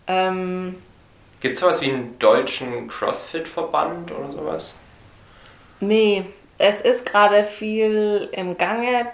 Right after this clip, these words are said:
Speaker 1: da
Speaker 2: Mhm.
Speaker 1: irgendwie sich zusammenzuschließen und, und sowas in die Art zu
Speaker 2: Mhm.
Speaker 1: schaffen, aber es ist nicht so geregelt, wie man das klassisch aus dem Vereinssport
Speaker 2: Ja.
Speaker 1: kennt, überhaupt
Speaker 2: Ja.
Speaker 1: nicht.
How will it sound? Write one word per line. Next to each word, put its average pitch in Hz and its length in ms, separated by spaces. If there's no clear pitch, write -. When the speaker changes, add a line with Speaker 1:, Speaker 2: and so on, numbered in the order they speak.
Speaker 1:
da 175 340
Speaker 2:
Mhm. - 80
Speaker 1:
irgendwie 202 440
sich 190 400
zusammenzuschließen 190 1040
und, 175 480
und 202 220
sowas 190 320
in 196 160
die 180 120
Art 185 300
zu 226 80
Speaker 2:
Mhm. - 40
Speaker 1:
schaffen, 233 600
aber 202 540
es 208 200
ist 208 200
nicht 240 400
so 220 140
geregelt, 208 460
wie 208 60
man 196 180
das 190 220
klassisch 196 380
aus - 140
dem - 120
Vereinssport - 680
Speaker 2:
Ja. - 80
Speaker 1:
kennt, - 300
überhaupt 185 480
Speaker 2:
Ja. - 60
Speaker 1:
nicht. - 200